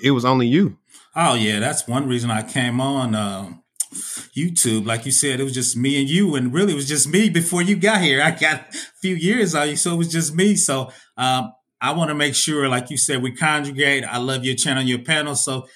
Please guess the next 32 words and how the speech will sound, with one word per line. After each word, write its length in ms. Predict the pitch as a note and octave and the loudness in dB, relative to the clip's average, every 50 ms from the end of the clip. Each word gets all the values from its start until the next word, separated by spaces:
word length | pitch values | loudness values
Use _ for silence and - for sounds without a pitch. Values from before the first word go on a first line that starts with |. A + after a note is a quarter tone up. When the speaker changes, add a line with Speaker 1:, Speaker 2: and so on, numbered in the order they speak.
| _ _ - | _ _ -12
Speaker 2:
you 80 | G#3 G#3 | -6 -2
can 80 | G#3+ | 0
see 280 | F3 - - A3 A3 A3 | 2 2 4 2 2 2
people 300 | - F#3+ F3 E3+ D3 C#3 | 0 -2 -2 -2 0 0
like 260 | C3+ C3 C3 C3 - | 2 2 2 0 -2
us, 460 | C3 C3+ B2+ A#2+ A2 G#2 - - - | -2 -2 0 0 0 -2 -4 -4 -6
like 420 | F#2 G2+ G#2+ G#2+ A2 A2+ G#2+ - - | -8 -8 -6 -6 -6 -6 -6 -6 -4
me, 380 | A#2+ C3 C3+ C3+ B2+ A#2+ A#2 | -2 0 0 0 0 0 0
like 320 | A#2 A#2+ A#2 A2+ G#2+ A#2 - | 0 0 0 0 -2 -4 -6
you. 400 | C#3+ D3+ D3+ C#3 C3 A#2+ A2+ A2+ - _ _ _ _ - | -4 -2 -2 0 0 -2 -2 -4 -10 _ _ _ _ -6
Uh, 200 | A#2+ A#2+ A#2+ A#2+ | -4 -4 -2 -2
shout 220 | A#2 - - C#3 | -2 -2 0 2
out 160 | C3 C3 C3 C3 | 2 2 2 0
to 80 | - | -2
the 80 | C3+ B2+ | 0 0
women 300 | B2 C3+ D#3+ E3+ D#3 C#3 | 2 2 2 2 2 2
you 140 | C3 B2+ C3 | 2 2 2
had 180 | B2 A#2+ A#2+ | 4 2 2
a, 160 | A#2 A2 - - _ _ | 2 -2 -4 -8 _ _
a 160 | - A2 G#2+ | -8 -6 -6
panel 340 | G#2 - - C#3+ B2+ B2 B2 | -6 -4 -2 -2 0 0 0
on 160 | A#2 A2+ A2+ | -2 -2 -4
color. 320 | - - D#3+ E3+ E3+ C3+ B2 | -2 0 2 2 2 2 0
So 320 | - - B2+ A#2 A#2+ A#2 - - _ _ - | -2 -2 -2 -4 -6 -8 -12 -18 _ _ -6
I 60 | D#3 | -4
just 140 | D#3 - - | -2 0 0
wanna 140 | F3 D#3+ | 0 2
let 300 | D3+ D#3 D3+ C#3 - - | 2 2 2 0 0 -2
people, 420 | - E3+ F3 F3 E3+ - C3 B2+ B2+ | -2 0 0 0 -2 -4 -4 -4 -4
as 160 | B2+ C#3 D#3 | -4 -4 -4
you 120 | A3 B3+ | -2 -2
will, 340 | F#3 C#3 D3 D3+ D#3 D#3 - | -2 -2 -2 -2 -4 -6 -10